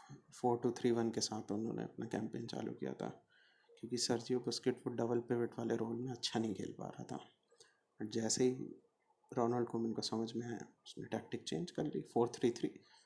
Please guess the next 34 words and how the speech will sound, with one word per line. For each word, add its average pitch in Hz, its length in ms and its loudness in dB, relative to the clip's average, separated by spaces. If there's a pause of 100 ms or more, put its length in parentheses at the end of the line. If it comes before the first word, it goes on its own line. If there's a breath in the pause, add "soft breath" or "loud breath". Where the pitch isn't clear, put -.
(160 loud breath)
और 113 60 2
जैसे 107 280 2
ही 101 80 -4
फ़ोर 123 180 4
थ्री 156 220 2
थ्री 127 280 2
आया, - 360 -4
सर्जियो 107 340 0
बुस्केट्स - 420 -10
वापस 120 360 -4
वही 160 180 0
आ 156 40 0
गए, 156 140 -6
वही। 160 340 -8 (840 loud breath)
सर्जियो 135 360 0
बुस्केट्स 123 380 -4
पूरे 131 520 2
मिडफील्ड 120 640 0
को - 120 -8
चलाते, - 480 -2
पूरे 135 420 2
गेम 127 260 -2
का 131 120 -2
फ्लो - 260 -2
में। - 200 -8 (2500 loud breath)
सर्जियो 131 320 4
बुस्केट 127 380 -4
ही 143 420 0 (1160)
पूरे 127 160 4
गेम 120 220 0
में 117 180 0
आपको - 300 -6 (140)
हर 110 120 0
फील्ड, 110 440 -8